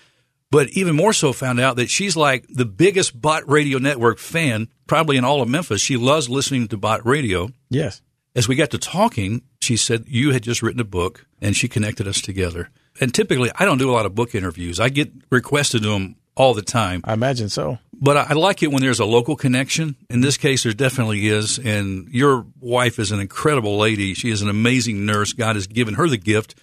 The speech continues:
Speaker 2: Oh, he
Speaker 1: of
Speaker 2: has.
Speaker 1: caring for people. Also got a chance, 'cause you stopped by the
Speaker 2: Mm-hmm.
Speaker 1: studio, was it yesterday?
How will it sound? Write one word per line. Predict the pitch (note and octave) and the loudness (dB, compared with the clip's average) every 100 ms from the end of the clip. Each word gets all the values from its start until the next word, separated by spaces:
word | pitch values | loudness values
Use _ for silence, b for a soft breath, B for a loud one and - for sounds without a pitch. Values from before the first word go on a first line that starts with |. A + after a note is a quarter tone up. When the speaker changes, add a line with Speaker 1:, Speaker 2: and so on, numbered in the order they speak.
| b | b
Speaker 2:
Oh, | A2 | -6
he | A2 B2 | -2 0
Speaker 1:
of | |
Speaker 2:
has. | A#2 G2+ | 0 2
Speaker 1:
caring | D3 C#3 | 2 2
for | A2+ G#2 | 2 -2
people. | - C#3+ B2+ F2+ G2 _ _ _ - | -2 -2 0 -2 -4 _ _ _ 0
Also | D#3+ - F3 | 0 2 0
got | B2 A2 | 0 -2
a | |
chance, | - A2 B2+ - | -2 -2 -2 -2
'cause | G#2 | -2
you | E3 | 0
stopped | - D#3 A#2+ | 2 0 0
by | B2 | -2
the | |
Speaker 2:
Mm-hmm. | A2 G#2+ | -2 0
Speaker 1:
studio, | A2+ C#3+ C3 B2 | 0 2 2 0
was | A#2 A#2 A#2+ | 0 -2 -2
it | |
yesterday? | A2+ F#3 B3+ B3 C#4 | -4 -4 -2 0 -2